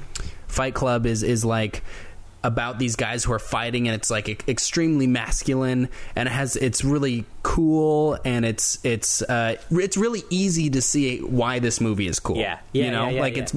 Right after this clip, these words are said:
Speaker 1: extremely obvious 'cause it essentially just tells you why this movie is amazing at the end.
Speaker 2: Yeah.
Speaker 1: You know, and then all these little Easter eggs, um, in there. Boondock Saints, y-,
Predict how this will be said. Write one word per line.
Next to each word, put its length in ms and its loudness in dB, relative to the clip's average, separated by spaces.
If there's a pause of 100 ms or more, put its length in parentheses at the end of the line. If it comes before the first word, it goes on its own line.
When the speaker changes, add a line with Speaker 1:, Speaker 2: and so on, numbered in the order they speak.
(120)
Speaker 1:
extremely 720 0
obvious 320 0
'cause 160 -2
it 160 0
essentially 420 0
just 220 0
tells 320 2
you 100 4
why 240 2
this 180 0
movie 200 2
is 100 0
amazing 320 0
at 80 0
the 140 0
end. 120 0
Speaker 2:
Yeah. 140 -4 (300)
Speaker 1:
You 100 0
know, 220 0
and 180 0
then 100 -2
all 200 0
these 180 0
little 220 0
Easter 360 0
eggs, 400 0 (400)
um, 520 2
in 180 2
there. 340 0 (300)
Boondock 340 0
Saints, 520 0 (1000)
y-, 100 -10